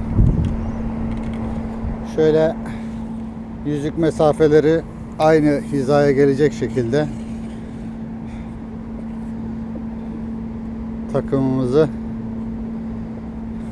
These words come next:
açıyoruz. Bu orta gezerimiz. Şu orta gezer. Onu da yerine getirdik. Bunu da oturtturduk.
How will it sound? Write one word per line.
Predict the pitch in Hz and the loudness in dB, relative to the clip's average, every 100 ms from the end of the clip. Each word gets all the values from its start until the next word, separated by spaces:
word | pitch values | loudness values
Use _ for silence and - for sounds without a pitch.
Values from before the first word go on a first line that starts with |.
| - - | -8 -6
açıyoruz. | 139 113 135 120 117 143 - - - - - - - - - - - - - | -6 -4 -2 0 2 0 -2 -10 -10 -12 -10 -10 -10 -10 -8 -8 -8 -6 0
Bu | |
orta | 156 151 151 113 151 | 0 2 2 2 2
gezerimiz. | 139 120 123 120 123 151 - - - - - - - - - - - - - - - - - - - | 2 2 2 0 2 0 -2 -8 -8 -8 -8 -8 -8 -8 -8 -6 -6 -6 -6 -6 -6 -6 -6 -6 -4
Şu | 151 | 0
orta | 135 135 113 139 | 2 2 2 2
gezer. | 127 117 147 113 - - - 156 | 2 2 2 2 -2 -6 -6 0
Onu | 147 135 | 0 4
da | 139 | 4
yerine | 139 143 131 | 6 4 2
getirdik. | 120 113 123 123 160 - - - - - - - - - - - - | 0 -2 -2 0 -2 -4 -8 -8 -8 -8 -8 -8 -8 -10 -10 -10 -4
Bunu | 151 151 135 | 2 2 6
da | |
oturtturduk. | 165 143 151 117 151 135 | 6 6 2 0 2 2